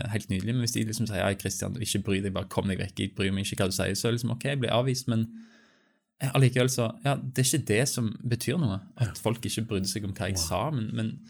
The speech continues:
Speaker 1: men jeg har en far som, som allikevel viser at, ja, men jeg er fremdeles verdifull. Så det frir meg egentlig til å være litt mer vågal, litt mer lydig.
Speaker 2: Ja.
Speaker 1: Ehm,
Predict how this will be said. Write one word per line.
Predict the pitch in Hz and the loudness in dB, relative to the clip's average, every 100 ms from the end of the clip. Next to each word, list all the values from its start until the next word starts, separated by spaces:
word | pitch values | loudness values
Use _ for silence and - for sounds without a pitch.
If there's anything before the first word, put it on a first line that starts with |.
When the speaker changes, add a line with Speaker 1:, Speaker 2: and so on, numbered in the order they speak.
| - - _ - | -20 -20 _ 0
Speaker 1:
men | 120 | 2
jeg | |
har | 117 110 | 4 4
en | 113 | 4
far | 120 - | 2 2
som, | - 135 | 4 2
som | - 117 | 2 0
allikevel | 113 110 113 107 | 2 2 2 2
viser | 101 90 107 | 2 2 0
at, | - | 0
ja, | 101 | -2
men | 101 | 0
jeg | 101 | 0
er | 101 | -2
fremdeles | - 95 98 | -2 -2 0
verdifull. | 104 95 110 110 | -2 -2 -2 -2
Så | - | -2
det | 127 | -2
frir | - - 113 202 | -4 -2 -2 0
meg | 185 | 0
egentlig | 117 107 110 | 2 2 0
til | 113 | 0
å | 120 | -2
være | 151 | -2
litt | 120 | 0
mer | 110 110 | 0 0
vågal, | 110 95 - - 110 190 - _ - - - - | 0 -4 -4 -4 -4 -4 -10 _ -18 -18 -14 -6
litt | 123 | 2
mer | 127 110 | 4 4
lydig. | 104 95 - 175 - - - - - - - _ - | 2 0 -2 -4 -10 -20 -20 -20 -20 -20 -20 _ -2
Speaker 2:
Ja. | 110 | 2
Speaker 1:
Ehm, | 104 98 98 98 90 | 4 2 2 0 -2